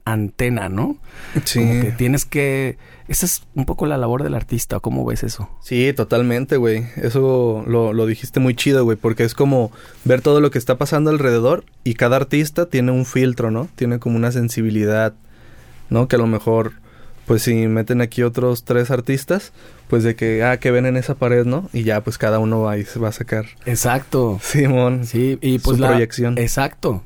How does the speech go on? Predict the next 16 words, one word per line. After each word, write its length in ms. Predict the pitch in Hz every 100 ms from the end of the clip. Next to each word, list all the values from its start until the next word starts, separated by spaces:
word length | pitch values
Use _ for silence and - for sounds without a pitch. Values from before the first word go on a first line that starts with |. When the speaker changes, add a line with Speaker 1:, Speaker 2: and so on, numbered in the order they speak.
| -
Speaker 1:
O 120 | 104
sea, 200 | - 117
habla 180 | 123 160
más 200 | 160 156
de 160 | 165 156
ti 360 | - 147 170 -
por 160 | 127
dentro 320 | 123 127 -
que 100 | - 117
de 100 | 107
lo 140 | 107
que 60 | -
estás 220 | - 110
describiendo. 580 | 120 139 117 107 110 110
Speaker 2:
Ajá, 440 | 117 113 113 107 107
güey. 180 | 104